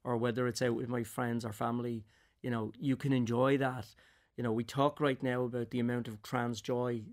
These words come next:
that is there. So we don't talk always about the depression or the victimhood or the marginalisation. There's huge amount of trans joy when you get that opportunity, and you're privileged to get that opportunity to be able to live your life as yourself.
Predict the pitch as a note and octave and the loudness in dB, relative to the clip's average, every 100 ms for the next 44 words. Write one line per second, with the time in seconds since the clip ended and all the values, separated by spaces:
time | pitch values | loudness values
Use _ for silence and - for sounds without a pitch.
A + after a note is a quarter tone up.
0 | - B2+ A#2 A#2 C3+ B2 A2+ B2 - - | -10 -6 -4 -4 -4 -2 -2 -6 -14 -20
1 | B2 - C3 A#2+ B2+ C3 C3 C3 G#2+ A#2+ | -12 -2 0 2 2 0 0 -2 -2 0
2 | A#2+ B2 A#2 A2+ A#2+ A2+ G#2 B2+ A2+ G#2 | 0 0 -2 -4 -2 -4 -2 0 0 0
3 | G#2+ - C3 - C3 A#2 A#2 A2+ A2 C3+ | -2 2 2 2 0 0 -2 -4 0 0
4 | - B2+ B2 A2+ A#2+ A#2+ A#2 A#2 B2+ B2 | 0 -2 0 -2 -2 -4 -2 0 0 0
5 | C3 A#2+ C3 B2 A#2+ B2+ A2 - - _ | 0 -2 0 -2 -2 -4 -6 -10 -20 _
6 | - C#3 - - D3+ E3 D#3 C3 A#2+ - | -2 -2 -2 2 6 6 4 -2 -6 -6
7 | A#2 A#2 - A#2+ B2 A2+ B2+ C3 A#2 A2+ | -6 -4 -4 -4 -4 -4 0 0 0 0
8 | B2+ B2+ C#3 B2+ A#2+ A#2+ - A#2+ A#2+ B2 | -2 0 0 0 -4 -6 -4 -4 -2 -2
9 | A#2+ A#2+ A#2 G2+ - C3 C3+ D3 B2 - | -2 -2 -2 -4 -4 -2 2 0 0 -4
10 | A#2 A2+ B2+ A#2 A2+ - A2+ A2+ - - | -6 -6 -4 -4 -6 -8 -8 -8 -14 -20
11 | - - D3 A#2+ A#2+ A#2+ A#2+ A#2+ A#2 A#2 | -20 -4 0 2 0 0 -4 -6 -6 -6
12 | B2+ A#2 A#2+ - A#2+ G#2+ A2 A2+ A2+ - | -6 -4 -4 -4 -6 -6 -6 -8 -8 -12